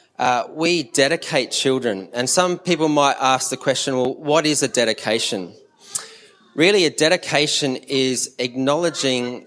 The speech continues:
that children, that children are a gift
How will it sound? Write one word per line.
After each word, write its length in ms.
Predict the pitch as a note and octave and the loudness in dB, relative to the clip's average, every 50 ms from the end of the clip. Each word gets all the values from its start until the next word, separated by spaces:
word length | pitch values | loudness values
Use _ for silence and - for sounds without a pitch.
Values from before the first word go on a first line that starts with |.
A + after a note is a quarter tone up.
| - - | -6 0
that 200 | - B2 A#2+ - | 0 0 0 2
children, 800 | - - - - D#3+ E3 F3 E3+ D3+ C#3 B2+ B2+ B2 B2+ C3+ C3 - _ - - - - - - G#4+ - - F4+ - - - - - - _ _ _ - | 0 0 2 4 4 4 4 4 4 2 2 2 0 -2 -4 -8 -16 _ -20 -18 -16 -14 -14 -14 -14 -16 -18 -18 -18 -18 -20 -20 -20 -20 _ _ _ 0
that 180 | C#3 B2 - - | 0 0 0 0
children 400 | - - F3+ F#3 F#3 E3+ D#3 C#3 | 0 2 2 2 2 2 2 2
are 160 | C#3 C3+ C3 | 2 2 2
a 80 | A#2+ | 0
gift 640 | - - - D#3+ A#2+ - - - - - - C#3+ C#3 | 0 0 0 0 0 0 -4 -4 -4 -4 -4 -4 -6